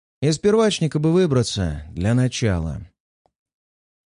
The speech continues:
По аналогии с перваками, первачником называли стартовую локацию. Все новички появляются в одном и том же месте, на небольшой полянке, в лесу под названием Арквуд.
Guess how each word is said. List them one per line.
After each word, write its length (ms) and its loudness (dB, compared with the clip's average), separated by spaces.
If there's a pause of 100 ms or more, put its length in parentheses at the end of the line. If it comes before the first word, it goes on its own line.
(500)
По 120 2
аналогии 420 2
с 100 -4
перваками, 680 0 (300)
первачником 760 0 (220)
называли 360 2
стартовую 520 0
локацию. 680 -4 (600)
Все 380 2
новички 480 -2
появляются 680 0
в 60 -2
одном 360 0
и 120 -6
том 280 0
же 120 0
месте, 460 -2 (260)
на 100 2
небольшой 440 2
полянке, 560 -2 (200)
в 100 -2
лесу 280 0
под 180 -4
названием 600 0
Арквуд. 640 -4